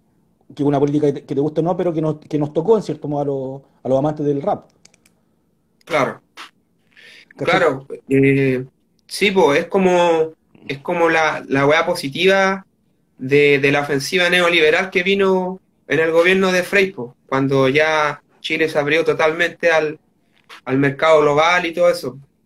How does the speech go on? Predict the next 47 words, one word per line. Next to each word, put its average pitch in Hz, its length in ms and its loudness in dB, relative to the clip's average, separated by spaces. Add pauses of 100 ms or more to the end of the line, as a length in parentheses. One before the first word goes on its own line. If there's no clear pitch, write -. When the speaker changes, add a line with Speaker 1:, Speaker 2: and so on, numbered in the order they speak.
(760)
Speaker 2:
Y 135 80 -6
fue 180 160 0
lo 202 120 4
bueno, 208 240 4
pues, 165 140 2
que - 120 -2
entró 175 220 -4
tecnología 170 640 -2
y, 160 60 -2
claro, 165 300 2
y, 127 420 2
bueno, 190 240 2
llegó 170 240 0
el 170 80 2
internet 160 560 0
a 160 60 0
la 143 120 0
población, 143 540 -2
pues, 139 160 -8
o - 20 -10
sea, 139 320 0 (160)
quizás 156 280 -2
antes 190 180 -6
estaba, 180 320 0
pero 135 420 0 (200)
en 131 100 -6
ese 151 160 -6
tiempo 165 280 -6
más 151 100 -4
o - 20 -2
menos 156 240 0
llegó 151 260 0
como 151 180 0
más 156 180 -2
de 147 80 0
forma 156 280 -4
masiva, 147 440 -2
¿no? 160 200 -6 (360)
Como 127 720 0
ya 143 500 -2
todos 170 260 0
podíamos 165 640 0 (480)
entrar 165 380 0
al 156 100 2
Speaker 1:
Estaba 151 240 0
Speaker 2:
internet. 151 240 4
Speaker 1:
teniendo 190 200 4